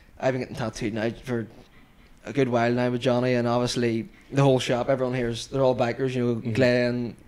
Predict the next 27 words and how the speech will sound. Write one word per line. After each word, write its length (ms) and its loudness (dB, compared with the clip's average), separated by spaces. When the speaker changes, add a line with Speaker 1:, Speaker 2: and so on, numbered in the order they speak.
Speaker 1:
um, 560 -4
Hartley 300 2
and 180 2
Johnny 240 2
are 60 2
on 120 0
the 60 0
bikes. 280 -2
I 60 2
think 200 -4
Dally 320 0
as 180 2
well's 460 2
definitely 300 2
had 200 2
a 40 4
bike 180 2
'cause 100 -4
he's 120 0
talked 220 0
to 40 -6
me 60 -4
about 140 0
it 60 -8
before. 340 0
So 160 0
it's, 140 -6